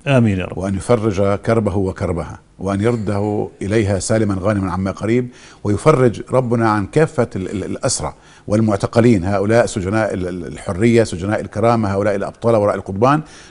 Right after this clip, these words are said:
Speaker 2: نسأل الله تبارك وتعالى لهم الفرج وأن يمن عليهم
Speaker 1: نعم.
Speaker 2: بعودتهم إلى أهليهم وذويهم سالمين
Speaker 1: بدنا
Speaker 2: غانمين.
Speaker 1: نجاوب السؤالين بدقيقة.
Speaker 2: دقيقة. آه، أنا ب-، على السريع بدون تفاصيل،
Speaker 1: نعم.
Speaker 2: يلزمها القضاء هذا.
Speaker 1: يلزمها القضاء.
Speaker 2: نعم.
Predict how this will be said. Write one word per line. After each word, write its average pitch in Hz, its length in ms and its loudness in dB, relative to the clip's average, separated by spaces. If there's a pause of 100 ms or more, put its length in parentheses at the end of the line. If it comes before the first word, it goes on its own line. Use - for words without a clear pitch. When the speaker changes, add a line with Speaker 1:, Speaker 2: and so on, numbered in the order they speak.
Speaker 2:
نسأل - 220 2
الله 113 240 4
تبارك 104 340 2
وتعالى 98 340 0
لهم 101 240 0
الفرج 98 440 -2 (340)
وأن 101 200 -2
يمن 110 260 0
عليهم 104 600 0
Speaker 1:
نعم. 117 220 -4
Speaker 2:
بعودتهم 104 720 0 (320)
إلى 104 160 4
أهليهم 104 560 2
وذويهم 98 380 0
سالمين 92 280 -4
Speaker 1:
بدنا 98 140 0
Speaker 2:
غانمين. 131 160 0
Speaker 1:
نجاوب 170 220 2
السؤالين 156 400 2
بدقيقة. 139 540 0
Speaker 2:
دقيقة. 107 320 2 (300)
آه، 107 480 6 (240)
أنا 151 240 6
ب-، 123 260 0
على 120 200 4
السريع 131 480 8
بدون 120 260 4
تفاصيل، 127 600 4 (120)
Speaker 1:
نعم. 107 180 -2
Speaker 2:
يلزمها 113 440 6
القضاء 95 380 -2
هذا. - 160 2
Speaker 1:
يلزمها 131 520 8
القضاء. 101 360 4
Speaker 2:
نعم. 90 240 0